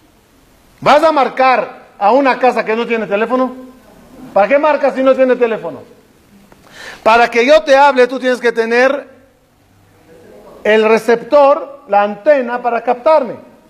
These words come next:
¿Estamos claros? ¿Y ese receptor dónde está? ¿Dónde? ¿Cuál es el receptor tuyo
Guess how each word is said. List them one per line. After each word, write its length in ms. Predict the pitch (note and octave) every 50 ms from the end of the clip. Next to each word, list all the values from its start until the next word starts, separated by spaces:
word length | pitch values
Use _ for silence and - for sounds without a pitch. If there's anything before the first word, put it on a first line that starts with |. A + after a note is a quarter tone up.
| _ _ _ _ _ _ _
¿Estamos 260 | _ - F3+ F#3 E3+
claros? 440 | - G3 G#3+ A#3 B3+ C#4 C#4 - - - - _ _ _ _ _ _ _ _ _ _ - - - _
¿Y 140 | G#3+ A#3 C4+
ese 320 | D4+ D#4+ D#4 D#4+ D#4 C#4+
receptor 540 | C4+ C4 B3 B3+ B3+ A#3+ - G3+ C#4 C4+ C4
dónde 260 | A3 C4+ C4+ C4 B3
está? 420 | B3 - - - A#3+ G3 D3 - - - _ _ _ _ _ _ _ _ _ _ _ _ _ _ _ _ _ _ _ _ _ _ _ _ _ _ _ _ _ _ _ - - - E3+ E3+ F3 E3+ - - - _ _ _ _ _ _ _ _ _ _ -
¿Dónde? 380 | G#3 A#3+ C#4 C4 A3+ E3 B2+ - - - - - - _ _ _ _
¿Cuál 220 | - B3+ C#4+ D#4
es 120 | E4+ E4 D#4
el 120 | D4+ C#4
receptor 960 | C4+ B3+ A#3 - A#3+ A3+ A#3 - - C4 C4+ D4 D4+ D#4+ D4+ - - - _ _
tuyo 480 | D4 D#4 D4+ C#4 C4+ C#4+ D4+ D#4 E4